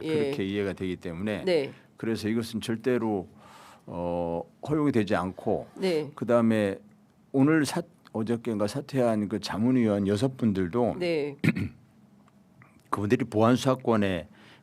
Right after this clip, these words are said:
Speaker 1: 의견이 이제 뭐 반대 의견을 가지신 분들인데,
Speaker 2: 네.
Speaker 1: 남아있는 열 분들도
Speaker 2: 네.
Speaker 1: 총 열여섯 분이거든요.
Speaker 2: 예.
Speaker 1: 남아있는 열 분들도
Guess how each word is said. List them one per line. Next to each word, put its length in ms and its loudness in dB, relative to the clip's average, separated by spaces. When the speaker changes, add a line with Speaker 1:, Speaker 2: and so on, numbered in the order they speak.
Speaker 1:
의견이 760 0
이제 300 -6
뭐 500 -8
반대 320 0
의견을 520 0
가지신 420 -4
분들인데, 640 -6
Speaker 2:
네. 360 -2
Speaker 1:
남아있는 600 6
열 220 8
분들도 760 0
Speaker 2:
네. 180 0
Speaker 1:
총 220 4
열여섯 340 8
분이거든요. 640 0
Speaker 2:
예. 140 0
Speaker 1:
남아있는 560 6
열 160 8
분들도 840 4